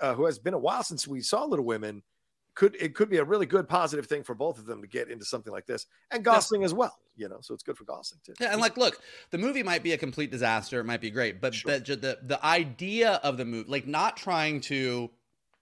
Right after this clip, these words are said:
Speaker 2: leaning into the fact that, like, we have ninety-five different Barbies, we have ninety-five
Speaker 1: Yeah.
Speaker 2: different Kens, like, that's the reality of what the brand is.
Speaker 1: Mm-hmm.
Speaker 2: And a lot of times when you're trying to figure out how to take that and move it into, like, a movie or a narrative, you're like, "Okay, well,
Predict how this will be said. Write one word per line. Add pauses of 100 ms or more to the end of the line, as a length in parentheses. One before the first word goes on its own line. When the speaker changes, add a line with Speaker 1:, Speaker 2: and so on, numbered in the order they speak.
(800)
Speaker 2:
leaning
into
the
fact
that,
like,
we
have
ninety-five
different
Barbies,
we
have
ninety-five
Speaker 1:
Yeah.
Speaker 2:
different
Kens,
like,
that's
the
reality
of
what
the
brand
is. (200)
Speaker 1:
Mm-hmm.
Speaker 2:
And
a
lot
of
times
when
you're
trying
to
figure
out
how
to
take
that
and
move
it
into,
like,
a
movie
or
a
narrative,
you're
like,
"Okay,
well,